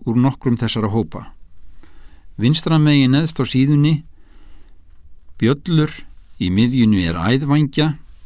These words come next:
og yst til hægri tvívængjur eða húsfluga. Og hægra megin á síðunni er efst skordtítur eða blaðlús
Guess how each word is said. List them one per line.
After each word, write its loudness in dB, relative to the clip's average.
og -6
yst -2
til -4
hægri 0
tvívængjur 0
eða -4
húsfluga. -2
Og 0
hægra 4
megin 4
á -2
síðunni 0
er -2
efst -4
skordtítur -4
eða -4
blaðlús -2